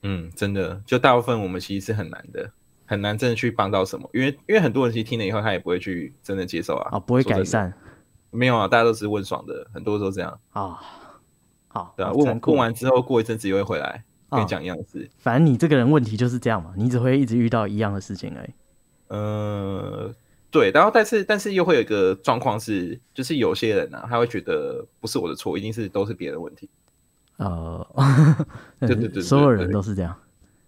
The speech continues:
Speaker 1: 对。嗯，也不是所有人，但是有些人会特别明显，但是他是，可能他的明显就可能个性上有些特质。
Speaker 2: 边缘型人格。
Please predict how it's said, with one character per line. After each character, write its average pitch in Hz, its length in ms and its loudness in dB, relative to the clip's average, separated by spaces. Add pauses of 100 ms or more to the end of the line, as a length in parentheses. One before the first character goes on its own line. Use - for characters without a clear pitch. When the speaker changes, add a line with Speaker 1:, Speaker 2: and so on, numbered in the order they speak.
(420)
Speaker 1:
对。 90 100 -4
嗯， 87 160 -6
也 127 80 2
不 135 80 2
是 226 80 6
所 156 100 4
有 107 60 4
人， 98 80 0
但 135 120 2
是 156 80 -2
有 113 100 2
些 107 120 -2
人 104 100 -2
会 101 140 -2
特 120 160 -2
别 64 240 -6
明 80 220 -12
显， - 240 -8
但 175 120 2
是 214 120 2
他 214 160 -2
是， 208 160 -2 (180)
可 123 120 2
能 101 100 -2
他 156 120 2
的 147 60 2
明 104 140 -6
显 92 120 -6
就 101 120 -4
可 - 160 -6
能 90 100 -6
个 117 100 0
性 113 160 -4
上 98 120 -4
有 - 60 -10
些 90 380 -8
特 - 200 0
质。 - 260 -14 (300)
Speaker 2:
边 160 180 6
缘 123 180 8
型 117 200 2
人 110 180 2
格。 90 180 -2